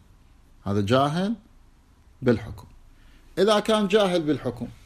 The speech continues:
هذا إجا صلى جهلاً منه إلى جهة، وبعد الصلاة علم، علم بالحكم، قال له:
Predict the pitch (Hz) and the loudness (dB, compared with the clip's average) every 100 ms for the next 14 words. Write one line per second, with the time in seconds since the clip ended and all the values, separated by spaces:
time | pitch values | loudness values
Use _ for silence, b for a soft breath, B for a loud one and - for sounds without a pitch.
0 | - 269 156 160 170 170 190 - 170 107 | -10 -4 -2 0 -2 0 -4 0 0 2
1 | 101 151 - - _ - - - - 110 | -2 -8 -14 -20 _ -20 -20 -16 -8 0
2 | 139 120 117 113 127 156 175 165 165 175 | 0 0 0 0 0 -2 -6 -6 -6 -6
3 | - - 127 120 139 110 101 101 95 - | -8 -10 -10 -4 -2 -2 -4 -6 -8 -10
4 | - b b b b b b b b b | -20 b b b b b b b b b
5 | - - - - - - 117 123 139 147 | -20 -20 -20 -20 -20 -10 -2 0 0 -2
6 | 156 160 165 160 - - - _ _ - | -2 -4 -6 -8 -14 -20 -20 _ _ -20
7 | _ _ - _ - _ _ _ - _ | _ _ -20 _ -20 _ _ _ -20 _
8 | 117 117 113 110 117 - 120 123 151 180 | -4 -2 -2 -2 -6 -4 -2 0 -2 -4
9 | 185 - 175 156 113 113 135 - _ _ | -6 0 2 2 2 0 -4 -14 _ _
10 | _ 110 160 190 147 98 - 98 120 95 | _ -4 -2 0 -2 -2 -4 -10 -8 -6
11 | 95 95 104 | -4 -4 -6